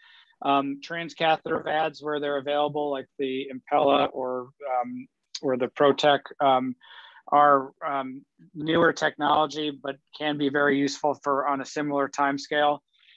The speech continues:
And then as we move to s-, the paracorporeal and intracorporeal vads, those are, you know, um, can support kids for months and, and even years. Um, as an example, we have a, a Glenn right now who's been, um, in,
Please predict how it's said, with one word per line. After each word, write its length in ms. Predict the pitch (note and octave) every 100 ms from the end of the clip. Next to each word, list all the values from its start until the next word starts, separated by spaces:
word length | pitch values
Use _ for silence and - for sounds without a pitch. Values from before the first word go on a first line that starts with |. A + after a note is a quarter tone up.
| -
And 120 | E3+
then 100 | E3
as 140 | E3
we 80 | D#3
move 320 | D#3+ E3 E3+
to 100 | E3
s-, 80 | D3+
the 180 | - D#3
paracorporeal 800 | - D#3+ D#3 - D3 - D3+ C#3+
and 100 | C#3+
intracorporeal 720 | D#3 - D3 C#3 - C#3 C3
vads, 380 | C#3 C#3 C3 -
those 260 | C#3+ C#3
are, 220 | C#3 C3+ C#3 _ -
you 100 | C3+
know, 220 | C3 B2+ _ -
um, 320 | C3 B2+ C3+ -
can 180 | D#3 D3
support 440 | C3+ - D3 C#3
kids 240 | D3 C3+
for 160 | - C#3+
months 400 | C#3 C3+ C3+ -
and, 240 | C3 C3 C#3
and 300 | C3 C3 C#3
even 280 | C#3 C3+ C3+
years. 480 | C3+ C#3 C3+ B2 - - - - - -
Um, 440 | C#3+ C3+ C3 C3+ - _ - - D#3+ -
as 180 | C#3+ B2+
an 40 |
example, 460 | C3+ B2+ D3+ D3 C#3
we 100 | C#3
have 160 | C#3 C#3
a, 220 | C3 C3+
a 80 | C#3
Glenn 380 | B2 C#3+ C#3 C3+
right 200 | C3+ C#3
now 300 | C3+ C3+ A#2+
who's 200 | B2 -
been, 400 | C3+ C3 C3 C#3
um, 440 | C#3 C3 B2+ B2+ C3+
in, 280 | C#3 C3+ C#3